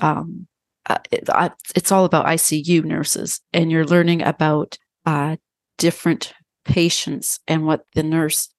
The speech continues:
does. And there was one story there at the end. I'm like, "What happened to the patient?" <laughs> It's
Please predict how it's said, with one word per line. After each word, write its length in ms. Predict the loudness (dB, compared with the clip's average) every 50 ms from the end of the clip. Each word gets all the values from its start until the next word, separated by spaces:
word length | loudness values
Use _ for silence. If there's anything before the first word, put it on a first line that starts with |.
| _ _
does. 560 | -2 0 2 2 2 2 0 -2 -4 -8 -10 -8 _ -2
And 160 | -2 0 4
there 100 | 4 4
was 180 | 4 4 2 0
one 220 | 0 0 0 0
story 400 | 0 -2 -2 -2 0 0 2 2
there 340 | 2 2 0 0 0 -2 -4 _ _ -2
at 140 | -2 0 0
the 160 | 0 0 2
end. 240 | 2 2 2 0 0 -2
I'm 120 | -2 0
like, 260 | 0 0 -2 -2 -4 -6 -6 -6 -6 -6 _ -16 -16 -10 -4
"What 280 | -2 2 2 4 4 2
happened 480 | 2 0 0 0 -2 -2 -4 -4 -2
to 140 | 0 0 2
the 120 | 2 2 0
patient?" 720 | 2 2 2 4 4 2 2 2 4 4 4 2 2 -2 -6 -6 -4 -4 -2 0 2
<laughs> 420 | 2 0 2 0 0 0 0 0 0 0 0 0 0 -2 -4 -6 -6 -6 -6 _ -4 -2 -2
It's 500 | 0 0 -2 -2 -2 -2 -4 -4 -6